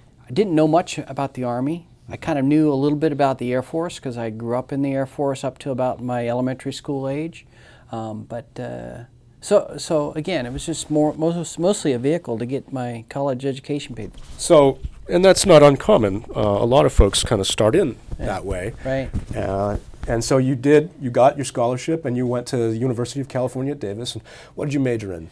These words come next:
Speaker 2: That
Speaker 1: Majored in biology, biological sciences.
Speaker 2: Okay. And, and, um, what were you thinking? Were you thinking about, a lot of guys, they wind up doing that, thinking
Speaker 1: Yeah.
Speaker 2: medical school or something along those
Speaker 1: That's
Speaker 2: lines. Is that where you were going?
Speaker 1: That's exactly what I was thinking of doing. I was,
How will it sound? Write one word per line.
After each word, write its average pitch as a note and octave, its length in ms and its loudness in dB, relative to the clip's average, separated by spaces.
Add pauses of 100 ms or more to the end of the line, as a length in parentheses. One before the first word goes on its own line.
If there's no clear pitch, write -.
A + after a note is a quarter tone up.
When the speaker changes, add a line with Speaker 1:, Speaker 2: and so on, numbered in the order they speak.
Speaker 2:
That F#2+ 120 -8 (140)
Speaker 1:
Majored D3 360 0
in A#2+ 520 -6
biology, C3+ 720 -4
biological B2 500 -4
sciences. B2+ 720 -12
Speaker 2:
Okay. C3 300 -4 (420)
And, A2+ 480 -2 (320)
and, A2+ 380 0
um, G#2+ 380 -2 (140)
what B2+ 320 -8
were D#3 60 0
you D3 80 0
thinking? C3+ 500 0
Were A2 80 -2
you G#2+ 80 -2
thinking E3+ 280 2
about, B2+ 320 6
a - 40 -6
lot E3+ 200 4
of F#3+ 60 -2
guys, F3 280 0
they C#3 80 -4
wind C#3 240 -2
up D3 80 -2
doing D#3+ 180 0
that, D3+ 100 -2
thinking A2 200 -6
Speaker 1:
Yeah. G#2 60 -2
Speaker 2:
medical D3+ 260 2
school D3 340 0
or B2+ 60 0
something B2+ 280 -6
along A#2+ 140 -6
those B2+ 160 -4
Speaker 1:
That's C3+ 120 -2
Speaker 2:
lines. C#3 80 -6
Is G#2+ 80 -8
that C3 140 -2
where C#3 100 0
you C#3 100 0
were C3+ 40 -4
going? D#3+ 300 0
Speaker 1:
That's A2+ 200 -4
exactly A#2+ 500 -2
what A#2+ 140 0
I A2 60 0
was A2 180 -6
thinking G#2+ 240 -10
of G2+ 80 -10
doing. G#2 260 -8
I A#2 100 -2
was, B2+ 180 -4